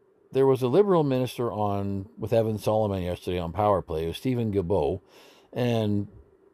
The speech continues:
when asked directly, "How are you going to, like, make life more affordable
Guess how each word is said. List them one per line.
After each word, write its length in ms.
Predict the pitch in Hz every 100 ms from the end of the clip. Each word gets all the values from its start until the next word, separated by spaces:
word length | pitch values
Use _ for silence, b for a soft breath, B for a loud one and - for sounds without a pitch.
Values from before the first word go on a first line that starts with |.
| _
when 300 | - 127 131
asked 380 | 139 254 165 -
directly, 540 | 95 139 254 - - - b b
"How 200 | - 127
are 60 | 147
you 100 | 139
going 240 | 131 127 123
to, 120 | 120
like, 260 | 113 113 90
make 260 | 110 104
life 320 | 98 101 101
more 320 | - 101 110 107
affordable 640 | - 117 113 90 85 87